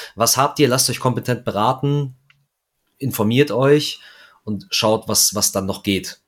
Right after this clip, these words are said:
Trainiert einfach sinnvoll weiter, in einem sinnvollen Maße.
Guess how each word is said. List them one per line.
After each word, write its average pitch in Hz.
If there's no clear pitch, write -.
Trainiert 110
einfach 92
sinnvoll 101
weiter, 80
in 87
einem 90
sinnvollen 95
Maße. 85